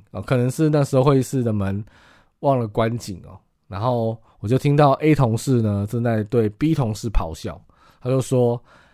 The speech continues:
：“啊，你根本就不懂我们业务单位啦，你那些方法根本就行不通，那只会把我们都弄死，啊，多少新进的同事都快阵亡了，你看你们部门还要这样搞吗？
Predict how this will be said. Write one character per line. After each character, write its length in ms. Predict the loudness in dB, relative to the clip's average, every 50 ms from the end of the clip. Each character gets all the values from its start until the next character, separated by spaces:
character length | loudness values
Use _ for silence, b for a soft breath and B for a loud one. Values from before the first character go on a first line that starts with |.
| b b -2
：“啊， 100 | 0 2
你 140 | 2 2 4
根 180 | 6 4 6
本 80 | 6 4
就 120 | 4 2
不 100 | 2 0
懂 160 | 0 0 2
我 60 | 2 2
们 120 | 2 4
业 120 | 6 6
务 100 | 6 4
单 240 | 4 2 2 2 2
位 180 | 2 2 2 2
啦， 280 | 2 0 -2 -6 -6 -6
你 140 | -4 -2 0
那 120 | 2 2
些 160 | 4 4 4
方 240 | 4 4 2 4 4
法 140 | 4 4 4
根 180 | 2 0 -2
本 80 | -2 0
就 80 | 0 -2
行 300 | -2 -2 -2 -2 -2 -2
不 80 | -4
通， 340 | -2 0 0 0 0 0 -4 -10 b b b b b b b _
那 80 | -6
只 120 | -2 0 4
会 140 | 4 6 6
把 140 | 8 6
我 60 | 6 6
们 100 | 6 6
都 100 | 6 6
弄 320 | 6 6 4 2 0 -2
死， 340 | -6 -8 -12 -16 -18 -20 -20 -20 _ b b b b b
啊， 100 | -6 0
多 180 | 6 8 8 8
少 140 | 8 6
新 220 | 4 2 0 0 2
进 100 | 4 2
的 60 | 2
同 200 | 4 2 0 0
事 120 | 0 0
都 60 | 0 2
快 100 | 2 0
阵 340 | 0 0 2 2 2 2 0 -4
亡 240 | -6 -6 -6 -6
了， 180 | -6 -6 -6 -8 -10 b b b b b b b _ _
你 140 | 0 2 4
看 160 | 6 6 6
你 60 | 6
们 100 | 4 4
部 140 | 4 2 2
门 120 | 2 2
还 120 | 2 4 4
要 100 | 4 4
这 100 | 4 2
样 120 | 2 2
搞 260 | 0 -2 -4 -4 -4
吗？ 320 | -4 -6 -4 -6 -6 -8